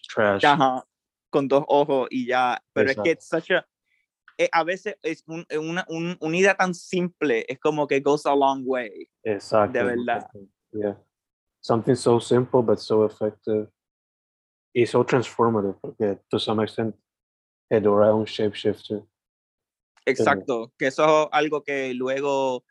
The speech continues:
Speaker 2: trataron de replicar con otros monstruos como este Ogra
Speaker 1: Ujú.
Speaker 2: o Destroyer.
Speaker 1: Yeah, yeah.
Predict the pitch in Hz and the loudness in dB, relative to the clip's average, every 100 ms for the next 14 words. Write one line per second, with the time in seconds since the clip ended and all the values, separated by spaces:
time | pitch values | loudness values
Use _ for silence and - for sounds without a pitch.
0 | _ _ _ _ 139 135 123 131 143 143 | _ _ _ _ -2 0 0 -2 -4 -4
1 | 143 139 139 135 135 131 131 131 135 127 | -4 -2 -4 -4 -8 -6 -6 -6 -10 -10
2 | 139 135 123 131 127 131 123 117 117 - | -6 -6 -6 -8 -8 -4 -2 -2 -6 -8
3 | - 117 113 110 107 101 - 131 139 135 | -4 -4 -4 -6 -6 -8 2 6 6 6
4 | 131 127 127 127 _ _ - 123 117 123 | 6 6 2 -2 _ _ -4 -2 0 -2
5 | 120 120 117 117 117 120 - - 123 135 | -2 -2 -2 -4 -8 -10 -6 2 4 4
6 | 131 127 123 _ _ _ 113 104 95 98 | 4 0 0 _ _ _ 2 4 4 2
7 | 98 - | -2 -10